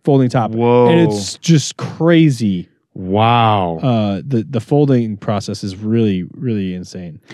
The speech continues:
Speaker 2: Well, we know at my core, I'm an old man with uneven gray chest hair.
Speaker 1: <laughs> Yes.
Speaker 2: Right? So I am, I, I think I have to kill the Del Sol. Um, also, I'm concerned as to whether or not I could fit in it. Yeah.
Speaker 1: Yeah.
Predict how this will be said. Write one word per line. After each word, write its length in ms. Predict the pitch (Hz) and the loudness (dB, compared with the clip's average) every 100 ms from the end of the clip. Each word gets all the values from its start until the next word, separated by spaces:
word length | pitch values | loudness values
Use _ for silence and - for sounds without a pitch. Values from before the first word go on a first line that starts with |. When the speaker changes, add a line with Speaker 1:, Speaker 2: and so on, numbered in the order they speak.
| - | -2
Speaker 2:
Well, 220 | 185 208 180 | 2 2 4
we 180 | 208 | 4
know 260 | 208 233 247 | 6 4 2
at 320 | 165 160 196 | 0 0 0
my 160 | 185 180 | 0 0
core, 540 | - 156 143 127 131 - | 0 2 4 4 4 0
I'm 160 | 127 123 | -2 2
an 80 | 123 | 4
old 200 | 123 110 | 4 4
man 400 | 107 92 90 95 - | 2 0 -4 -10 -2
with 200 | 123 120 | 0 4
uneven 380 | 117 117 110 104 | 4 4 4 2
gray 200 | 104 101 | 2 0
chest 380 | - 85 - | -2 -6 -6
hair. 240 | 82 - - | -12 -12 -10
Speaker 1:
<laughs> 60 | 107 - - - - | -8 -8 -12 -20 -10
Yes. 220 | - - 117 | -8 -4 0
Speaker 2:
Right? 300 | 113 135 147 _ - _ - | 2 2 0 _ -20 _ -8
So 540 | - 143 135 127 - - | 0 4 6 4 2 -2
I 200 | 135 180 | 0 4
am, 220 | 202 175 - | 2 0 -6
I, 120 | 135 - | -14 -4
I 120 | 160 | -2
think 200 | 147 254 | 0 2
I 60 | 339 | 4
have 260 | 185 190 185 | 4 4 0
to 80 | |
kill 460 | 135 - 170 170 165 | -6 0 4 4 4
the 100 | 139 | 2
Del 300 | 117 127 113 | 2 2 2
Sol. 500 | - 120 104 82 69 - _ _ _ | 0 0 0 0 -8 -18 _ _ _
Um, 280 | 135 131 131 | -2 0 0
also, 340 | 165 196 208 214 | 2 0 2 2
I'm 120 | 190 | 2
concerned 480 | 175 156 165 156 139 | 2 2 2 4 4
as 160 | 123 | 2
to 100 | - | 2
whether 280 | 120 120 123 | 2 2 2
or 20 | |
not 240 | 117 107 104 | 0 0 0
I 80 | 104 | 0
could 220 | 107 - | -4 -10
fit 280 | - 101 85 | -4 -4 -4
in 160 | 67 | -8
it. 140 | - - _ _ _ _ _ _ _ | -18 -20 _ _ _ _ _ _ _
Yeah. 300 | 123 110 87 87 - | 0 2 0 -8 -6
Speaker 1:
Yeah. 400 | 120 117 104 | 0 2 2